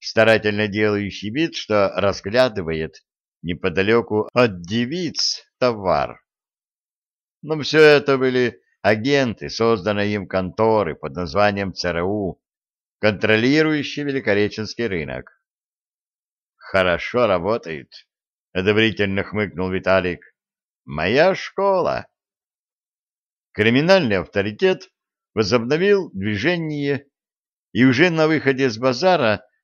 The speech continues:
нарвался на ещё один отряд солдат. Судя по всему,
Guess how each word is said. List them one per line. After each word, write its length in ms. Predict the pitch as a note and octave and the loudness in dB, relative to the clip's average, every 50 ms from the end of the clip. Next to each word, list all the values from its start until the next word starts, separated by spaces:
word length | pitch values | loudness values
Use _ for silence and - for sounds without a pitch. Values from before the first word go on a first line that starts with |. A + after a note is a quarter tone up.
| _ _ | _ _
нарвался 600 | F2+ G#2 A2 A#2 B2+ D#3 E3+ F3 E3 - - D#3+ | 0 2 4 6 6 6 6 4 2 0 -2 -4
на 120 | D3+ D3+ D3+ | -2 -4 -4
ещё 560 | D#3 D3+ D#3 D3+ C3 - - - A2+ B2+ C#3 | -4 -4 -4 -6 -6 -8 -6 -2 0 2 2
один 280 | D3 C#3+ C#3+ D3+ D3+ | 2 0 -2 -4 -4
отряд 460 | D3+ C#3+ - - G2 F#2+ G2 G#2 G2 - | -4 -4 -4 -2 0 0 0 0 -2 -4
солдат. 540 | - A2+ A#2 A#2 A2 F#2 E2+ C#2 B1+ - _ _ - _ _ _ _ _ _ _ _ _ _ _ _ _ _ _ _ _ _ _ | -6 -6 -6 -6 -6 -6 -6 -6 -6 -6 _ _ -20 _ _ _ _ _ _ _ _ _ _ _ _ _ _ _ _ _ _ _
Судя 560 | - - - - A2 A2 G#2+ G#2 G#2 G2+ G2+ F#2 | -12 -8 -4 -2 0 2 4 4 6 6 4 2
по 160 | F2+ F#2 F2+ | 0 -2 -6
всему, 560 | - - F2+ F2 F2 F#2 G2+ G#2+ A#2 - | -4 -6 -6 -4 -4 -4 -4 -4 -6 -8